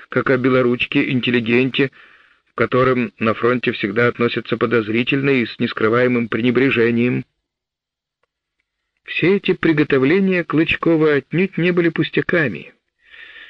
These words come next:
Они помогли ему самым простым, коротким и верным путём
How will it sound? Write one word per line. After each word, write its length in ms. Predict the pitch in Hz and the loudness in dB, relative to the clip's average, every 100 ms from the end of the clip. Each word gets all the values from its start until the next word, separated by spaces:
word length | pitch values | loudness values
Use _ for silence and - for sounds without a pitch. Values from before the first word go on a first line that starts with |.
| - - _ - | -20 -20 _ -2
Они 160 | 131 180 | 0 2
помогли 460 | 175 170 139 180 | 0 0 2 2
ему 280 | 170 160 147 | 2 0 -2
самым 340 | - 196 196 165 | 0 0 0 0
простым, 640 | 160 143 - 156 131 98 | 0 -2 -2 0 0 0
коротким 600 | - 123 135 131 - 104 95 | -2 0 2 0 0 -2 0
и 180 | - | -2
верным 460 | 113 120 117 113 107 | 0 2 2 0 -2
путём 460 | 110 - 202 190 | -4 0 0 0